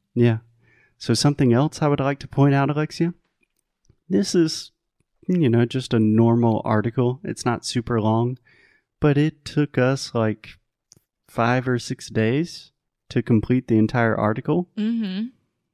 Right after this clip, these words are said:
Speaker 1: So that's a lot of time. We spent hours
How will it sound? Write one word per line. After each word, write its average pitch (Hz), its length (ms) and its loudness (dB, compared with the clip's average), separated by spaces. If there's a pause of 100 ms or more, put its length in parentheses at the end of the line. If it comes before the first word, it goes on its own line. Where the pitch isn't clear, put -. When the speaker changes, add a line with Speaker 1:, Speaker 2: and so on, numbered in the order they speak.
(320)
Speaker 1:
So 123 480 0 (200)
that's - 320 -6
a - 140 -4
lot 120 360 -2
of 131 160 -2
time. 147 540 -6 (120)
We 131 160 0
spent - 540 -2 (480)
hours 127 720 -2